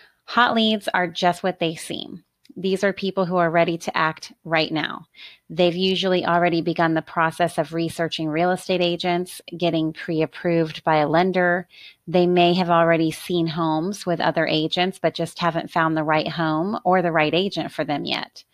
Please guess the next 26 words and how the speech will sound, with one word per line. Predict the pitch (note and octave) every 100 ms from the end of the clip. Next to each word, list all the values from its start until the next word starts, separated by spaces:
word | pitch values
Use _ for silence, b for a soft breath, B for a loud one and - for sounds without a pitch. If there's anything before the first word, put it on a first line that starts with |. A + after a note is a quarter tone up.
| b b b b
Hot | - G3 G3+
leads | G3+ G3
will | F3+ E3+
typically | G3 F#3+ G3 G3+ F#3
want | F3+ -
to | E3
begin | E3+ F3 E3+ F3+
the | F3
buying | E3 D#3+ E3 E3
or | E3
selling | - E3 D#3+ D#3+
process | - D#3+ D#3 F3+ E3+
right | E3 D#3+ E3
away | E3 D#3+ D3+ C#3+
and | - E3
are | D#3
hoping | E3+ E3+ F3 E3
to | F3
close | - E3+ D#3+
their | - D#3+
transaction | - D#3+ D#3 D3+ D3 - - G#3+ A3+ -
within | E3+ E3+ D#3+ D3+
one | D#3+ E3 F#3+
to | G3 F3+
four | - E3+ D#3+
months. | D#3+ C#3 E2 - - -